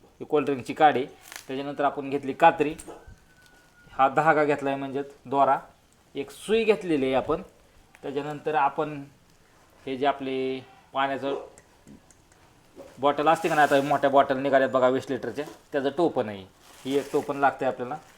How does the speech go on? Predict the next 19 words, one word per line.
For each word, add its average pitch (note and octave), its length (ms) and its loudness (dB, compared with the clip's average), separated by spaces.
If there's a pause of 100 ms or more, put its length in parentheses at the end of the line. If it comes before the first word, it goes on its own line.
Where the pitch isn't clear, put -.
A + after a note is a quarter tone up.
(180)
त्याच्यानंतर C#3 440 -6
आपल्याला C3+ 360 0
लागतो C3+ 400 -4
हा B2+ 100 -6
स्टेपलर, E3+ 500 0 (760)
एक C3 240 -10 (160)
पेन F3 220 2 (960)
आणि D#3 460 2
सगळ्यात G3 420 6
महत्त्वाचं F#3+ 460 10
म्हणजे F#3 280 6
आपल्याला F3+ 300 8
आता F3+ 140 2
काय F3+ 180 6
लागतंय, F3+ 280 2 (1080)
ही C#3 120 0
एक F#3 140 -2 (840)
छोटीशी D#3 480 -2 (1000)
पिन F#3+ 180 2